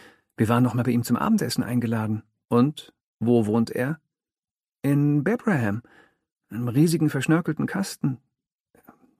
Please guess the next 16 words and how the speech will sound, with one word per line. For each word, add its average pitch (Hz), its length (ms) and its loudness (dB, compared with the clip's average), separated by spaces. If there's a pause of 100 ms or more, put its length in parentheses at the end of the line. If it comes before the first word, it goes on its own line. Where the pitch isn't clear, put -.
„Weißt - 240 -8
du - 60 -12
das - 200 -8
wirklich - 260 -8
nicht 147 140 -6
mehr?“ - 220 -6 (960)
„Genauso 117 560 -4 (140)
gut 127 240 -2
könntest 123 300 -2
du 131 40 -4
einen 123 280 -2
Besuch 127 360 -2
in 120 340 4
Neros 123 460 0
Palast 135 420 -4
vergessen.“ - 480 -6